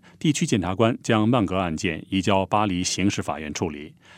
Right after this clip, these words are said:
该法院随后通过国际刑警组织对其发出了国际逮捕令。作为赤道几内亚的一位部长，曼格的收入每月应为三千两百欧元。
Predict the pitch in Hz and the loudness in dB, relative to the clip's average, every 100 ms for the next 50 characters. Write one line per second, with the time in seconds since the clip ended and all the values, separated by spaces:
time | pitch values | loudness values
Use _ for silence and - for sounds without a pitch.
0 | - 107 98 82 85 - 98 113 - - | -2 0 2 0 -2 0 2 2 0 2
1 | 110 101 95 107 113 110 - 113 123 117 | 4 6 4 4 4 2 2 4 4 2
2 | 78 - 80 - 101 85 90 87 80 101 | -2 -4 -6 -2 -2 0 -2 -2 -2 -2
3 | 78 - - 85 92 82 82 - 69 143 | -4 -4 -4 -2 -2 -2 -2 -4 -10 -12
4 | - _ _ _ - - - - - 165 | -14 _ _ _ -20 -20 -20 -18 4 8
5 | 160 160 151 190 156 139 117 117 123 117 | 10 8 6 2 0 2 4 4 2 0
6 | 101 101 113 107 139 92 80 - - 151 | 0 0 0 0 0 -2 -4 -12 0 6
7 | 117 101 95 85 - 117 120 113 - 92 | 8 6 0 0 4 6 6 4 0 0
8 | 80 92 90 92 82 73 - - 120 120 | 2 2 2 0 -2 -4 -6 2 6 6
9 | - 117 107 85 90 71 71 76 73 | 6 4 4 2 0 -2 -6 -8 -10